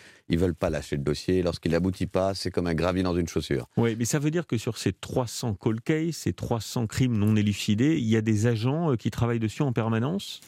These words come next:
Speaker 1: Oui, alors c'est, c'est, c'est souvent pour commettre des actes de procédure, de manière à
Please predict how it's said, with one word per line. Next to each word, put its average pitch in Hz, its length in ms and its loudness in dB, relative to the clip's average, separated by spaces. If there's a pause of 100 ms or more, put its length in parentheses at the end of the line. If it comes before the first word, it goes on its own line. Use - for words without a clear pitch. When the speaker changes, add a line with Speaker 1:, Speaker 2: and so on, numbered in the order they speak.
(120)
Speaker 1:
Oui, 82 140 4
alors 90 200 0
c'est, 78 180 0
c'est, 73 300 0
c'est 69 180 0
souvent 80 320 0
pour 76 220 -4
commettre 80 260 0
des 71 160 -2
actes 80 240 -4
de 73 100 2
procédure, 90 580 0
de 90 80 0
manière 78 320 -2
à 73 80 -4